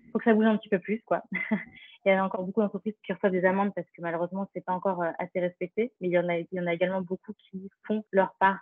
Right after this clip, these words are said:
pour, euh, atteindre l'égalité. Donc, mes conseils dans le concret, comme je disais, du coup, comprendre, euh, les lois qui sont en vigueur par rapport à la taille de son entreprise. Quand on parle de R S E également,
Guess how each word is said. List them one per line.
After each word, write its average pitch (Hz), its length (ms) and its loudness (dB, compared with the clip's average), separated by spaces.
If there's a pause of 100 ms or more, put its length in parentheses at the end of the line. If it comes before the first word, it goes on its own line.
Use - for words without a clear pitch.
(120)
pour, 175 180 -4
euh, 170 60 0
atteindre 180 240 -2
l'égalité. 175 460 0 (520)
Donc, 180 200 0 (220)
mes 240 140 6
conseils 202 480 2
dans 196 100 0
le 208 80 2
concret, - 420 -8 (220)
comme 196 180 2
je 190 60 -2
disais, 185 320 2
du 180 120 -4
coup, 196 160 -4
comprendre, 196 580 0
euh, 165 180 2
les 170 220 0
lois 170 340 0 (320)
qui 185 140 0
sont 185 100 -6
en 170 140 2
vigueur 175 320 2 (100)
par 180 100 0
rapport 165 260 2
à 165 60 2
la 160 140 2
taille 220 300 6
de 185 120 2
son 175 100 -6
entreprise. 170 520 -4 (320)
Quand 202 160 2
on 196 60 0
parle 220 200 8
de 190 80 4
R 196 220 2
S 208 120 2 (120)
E 220 200 2
également, 185 540 0